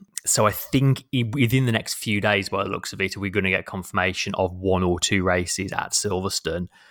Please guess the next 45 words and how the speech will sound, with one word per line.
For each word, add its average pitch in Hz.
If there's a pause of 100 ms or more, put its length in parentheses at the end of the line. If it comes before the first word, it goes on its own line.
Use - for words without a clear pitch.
(260)
likely 117
towards 127
the 131
end 127
of 127
August, 135
I 135
think, 143
um, 98
sort 98
of 92
towards 95
the 98
end 95
of 98
the 95
British -
summer, 101
'cause, 92 (880)
I -
mean, 95
they 95
tried 90
having 95
a 95 (140)
Silverstone 92
race 92
not 95
in 92
the 90
summer 92
once 92
or 98
twice, 95
didn't -
they? -
And -
it -
was - (580)
a -
bit 98
of 95
a -
disaster, -
so -